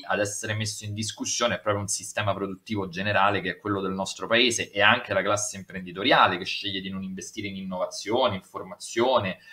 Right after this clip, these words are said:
eh, diciamo in un progetto i-, infrastrutturale, strutturale anzi per il paese. Ora, ehm,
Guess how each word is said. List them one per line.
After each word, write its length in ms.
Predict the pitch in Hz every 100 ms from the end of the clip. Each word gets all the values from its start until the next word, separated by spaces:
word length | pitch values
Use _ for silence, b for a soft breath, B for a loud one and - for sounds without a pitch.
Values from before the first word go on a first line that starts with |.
| B B
eh, 380 | 98 95 95 92
diciamo 300 | 104 107 113
in 80 | 104
un 140 | 107
progetto 520 | 107 107 104 117 - 113
i-, 200 | 113 - _ - 107
infrastrutturale, 840 | 117 - 110 - 110 107 123 123
strutturale 800 | - - 139 - 127 131 135 98
anzi 480 | 101 95 - 95 -
per 240 | - 120 104
il 200 | 101 90
paese. 640 | 98 92 90 85 92 87 B B B
Ora, 360 | 160 139 110 -
ehm, 800 | 104 104 101 98 95 95 95